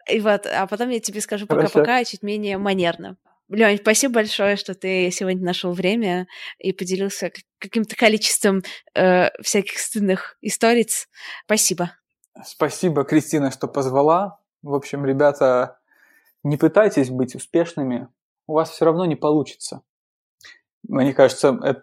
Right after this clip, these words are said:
Speaker 2: таким, а, лайном можно заканчивать каждый выпуск. Типа, сделать из него джингл.
Speaker 1: Не пытайтесь быть успешным, у вас всё равно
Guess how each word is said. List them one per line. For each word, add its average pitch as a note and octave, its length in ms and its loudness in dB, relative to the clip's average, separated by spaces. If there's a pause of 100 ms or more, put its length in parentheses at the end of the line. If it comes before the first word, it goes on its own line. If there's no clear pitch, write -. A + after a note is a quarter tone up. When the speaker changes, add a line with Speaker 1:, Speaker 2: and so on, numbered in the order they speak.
Speaker 2:
таким, C#3+ 460 0
а, B2 540 -4
лайном C#3 500 4
можно B2+ 300 -2
заканчивать C3 500 -2
каждый B2+ 320 -2
выпуск. - 400 -8
Типа, A#2+ 340 -4
сделать B2+ 380 2
из B2+ 120 0
него B2 180 0
джингл. B2 420 -2 (240)
Speaker 1:
Не G#3+ 80 -4
пытайтесь - 440 -2
быть A3+ 140 -4
успешным, A3 380 0
у G3 40 0
вас F#3+ 80 -2
всё - 140 -2
равно G#3+ 280 -2